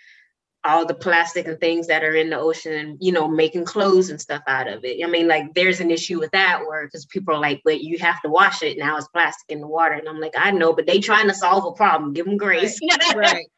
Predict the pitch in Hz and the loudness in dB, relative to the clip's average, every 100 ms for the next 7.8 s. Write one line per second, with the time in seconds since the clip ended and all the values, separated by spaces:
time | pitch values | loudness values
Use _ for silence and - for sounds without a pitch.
0 | 196 214 208 185 175 190 208 294 277 - | _ -2 4 4 4 4 2 2 2 2
1 | 466 - 359 269 247 277 415 202 - 233 | 2 4 4 2 -4 -8 -12 -16 -12 -12
2 | 208 202 208 277 247 254 262 262 254 254 | -10 -2 0 2 2 0 -2 -2 -2 -2
3 | 262 247 233 254 240 226 214 208 240 233 | 0 -2 -4 -10 -6 -4 -4 -6 -4 -2
4 | 214 196 185 175 _ _ _ _ 226 240 | -2 -4 -6 -8 _ _ _ _ -2 0
5 | 220 247 202 196 190 190 185 - 202 233 | 0 0 0 2 2 0 -4 -8 -8 -6
6 | 220 214 220 220 208 202 208 208 - 208 | -2 -2 -2 -4 -6 0 2 2 -2 -6
7 | - 190 196 190 190 214 233 | -4 -6 -4 -4 -4 -2 -2